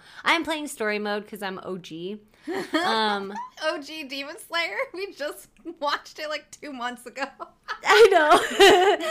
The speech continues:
Speaker 1: <laughs> But I'm an
Speaker 2: We're so
Speaker 1: O G gamer,
Speaker 2: behind.
Speaker 1: so I always have to
Speaker 2: Oh,
Speaker 1: do the
Speaker 2: I see.
Speaker 1: story
Speaker 2: I
Speaker 1: mode.
Speaker 2: thought
Speaker 1: Like,
Speaker 2: you
Speaker 1: I,
Speaker 2: meant on,
Speaker 1: like,
Speaker 2: like, the
Speaker 1: no.
Speaker 2: Demon Slayer,
Speaker 1: I,
Speaker 2: like,
Speaker 1: like, can't,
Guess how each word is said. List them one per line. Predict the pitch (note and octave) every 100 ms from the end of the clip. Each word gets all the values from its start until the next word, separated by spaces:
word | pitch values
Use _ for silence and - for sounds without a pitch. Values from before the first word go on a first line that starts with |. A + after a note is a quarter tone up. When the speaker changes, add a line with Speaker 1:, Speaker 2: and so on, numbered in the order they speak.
| E4 D#4
Speaker 1:
<laughs> | -
But | D#4+
I'm | D#4
an | E4
Speaker 2:
We're | B3+ C#4+ F#4+
so |
Speaker 1:
O | D#4 G#4+
G | A#3+
gamer, | A#3 A3
Speaker 2:
behind. | F#3 F#3+
Speaker 1:
so | -
I | B3 B3
always | - C4 D4 D4
have | D4 D#4
to | D#4+
Speaker 2:
Oh, |
Speaker 1:
do | D#4 D#4
the |
Speaker 2:
I | D#4
see. |
Speaker 1:
story | F#4 A3+ G3+
Speaker 2:
I | F#3+
Speaker 1:
mode. | D#3+
Speaker 2:
thought | D4
Speaker 1:
Like, | A3 C4+
Speaker 2:
you |
Speaker 1:
I, | A#3 A#3
Speaker 2:
meant | -
on, | A#3+ A#3+
Speaker 1:
like, | A#3
Speaker 2:
like, | G3+ G3+ _ C#4
the | A#3+
Speaker 1:
no. | A#3+ F3+ E3+
Speaker 2:
Demon | B2+ -
Slayer, | G3+ G3 F#3 F#3+ G#3 -
Speaker 1:
I, | C4 D#4+
Speaker 2:
like, |
Speaker 1:
like, | F#4+ F#4+ -
can't, | D#4+ D#4 D4 B3+